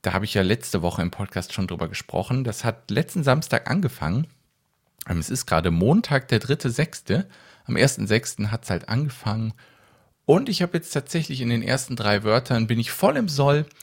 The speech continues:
Ich habe über fünftausend Wörter tatsächlich geschafft und ich bin, ich bin erstaunt, wie einfach mir das fällt bisher.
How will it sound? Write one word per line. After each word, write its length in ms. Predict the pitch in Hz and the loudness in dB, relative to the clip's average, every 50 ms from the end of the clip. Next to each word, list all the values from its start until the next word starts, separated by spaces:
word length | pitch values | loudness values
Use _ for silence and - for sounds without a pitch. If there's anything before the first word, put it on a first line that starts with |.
| - - _ _ _ _ | -20 -20 _ _ _ _
Ich 100 | - 113 | -2 0
habe 140 | 135 127 - - | 0 0 0 -2
über 200 | - 185 196 175 | -2 0 -2 0
fünftausend 720 | - - 170 175 170 - - 151 135 135 127 139 123 - | 0 0 0 0 0 -2 -2 -2 0 0 -2 -4 -2 0
Wörter 320 | 127 127 139 139 - 123 117 | 0 0 0 0 0 -2 -2
tatsächlich 720 | - 117 120 - - - - 156 180 185 - - 143 - | -2 -4 -6 -6 -6 -6 -4 -4 -4 -4 -6 -6 -4 -2
geschafft 420 | - 123 - - 131 139 - - | -2 -2 0 0 -2 -2 -4 -4
und 80 | 135 120 | -4 -4
ich 180 | 113 - - | -4 -2 0
bin, 300 | - 131 131 131 123 123 - - - _ _ _ _ _ _ _ _ _ | 2 2 2 2 0 -2 -4 -10 -20 _ _ _ _ _ _ _ _ _
ich 180 | - 113 - - | -8 -6 -2 0
bin 400 | 127 135 139 127 120 110 - - | 2 2 4 2 2 0 -2 -2
erstaunt, 960 | - 87 98 - - - - - - 135 - 240 185 98 95 104 127 - - - | -2 -2 0 0 -2 -4 -4 -2 0 0 2 4 4 4 4 4 2 0 -4 -8
wie 160 | - 120 - - | -8 -6 -2 0
einfach 440 | 110 139 220 311 - - 247 - | 0 0 0 -2 -4 -8 -6 -4
mir 120 | - 78 - | -4 -4 -4
das 220 | - 60 - - | -4 -6 -8 -10
fällt 340 | - - - - - - - | -10 -8 -8 -8 -8 -8 -12
bisher. 440 | - - - - - 107 - - | -12 -12 -10 -10 -10 -12 -12 -12